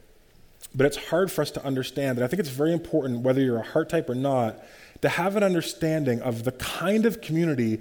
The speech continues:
we are called into as Christians. 'Cause it looks very, very different, actually, than the, the community that those who aren't in Christ, those of the world, form and how they form it.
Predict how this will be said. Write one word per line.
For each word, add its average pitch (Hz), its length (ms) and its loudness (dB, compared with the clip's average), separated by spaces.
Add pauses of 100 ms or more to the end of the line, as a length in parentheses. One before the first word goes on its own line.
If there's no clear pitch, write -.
(220)
we 151 180 2
are 165 100 6
called 131 320 0
into 151 380 -2
as 101 140 -4
Christians. - 640 -12 (500)
'Cause 156 140 2
it - 220 -2
looks 190 220 4
very, 151 400 4
very 147 160 4
different, 135 320 0
actually, 113 560 -10 (400)
than 143 160 4
the, 127 160 -2 (400)
the - 80 -14
community 135 880 2 (340)
that 127 160 -2
those 131 300 2
who 131 180 -2 (200)
aren't 180 480 0 (320)
in 123 180 0
Christ, 98 460 -6
those 127 180 0
of 120 200 -2
the 120 80 0
world, 147 380 4
form 101 520 -4
and 120 100 -6
how 127 220 0
they 120 140 4
form 139 320 -2
it. 98 120 -6